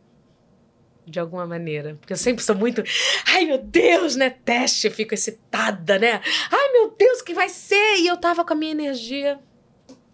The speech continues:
no pé. Quase que não tava lá, né? Mas, de alguma maneira,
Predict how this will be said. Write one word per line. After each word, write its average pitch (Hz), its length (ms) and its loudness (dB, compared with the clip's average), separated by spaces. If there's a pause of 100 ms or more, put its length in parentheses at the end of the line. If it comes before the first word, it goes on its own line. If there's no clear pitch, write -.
(380)
no 247 180 0
pé. 165 340 -4 (800)
Quase 277 280 -2
que 262 80 -6
não 233 180 -6
tava 202 320 0
lá, 170 200 -10 (760)
né? 190 280 -6 (680)
Mas, 214 180 -2
de 240 60 0
alguma 233 280 -2
maneira, 220 640 0